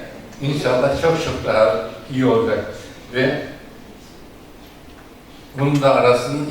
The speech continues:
iki sene geçmemesi, belki Cumhuriyet'in yüzüncü yılı sebebiyle böyle bir şey yaparız. Biz emrinizdeyiz.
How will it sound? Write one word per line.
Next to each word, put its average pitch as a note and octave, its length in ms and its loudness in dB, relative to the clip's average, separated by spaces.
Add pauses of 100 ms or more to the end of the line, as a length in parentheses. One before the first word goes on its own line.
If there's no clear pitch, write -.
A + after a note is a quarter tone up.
iki D3 120 -6
sene - 500 -2 (1300)
geçmemesi, B2 720 -2 (320)
belki B2 360 2
Cumhuriyet'in B2+ 580 -2
yüzüncü B2 480 -4
yılı C3 420 0 (180)
sebebiyle A2+ 680 0 (220)
böyle A2 280 0
bir G2 80 -4
şey A2 240 -6
yaparız. D3 560 -2 (760)
Biz D3 220 2
emrinizdeyiz. A#2+ 1000 0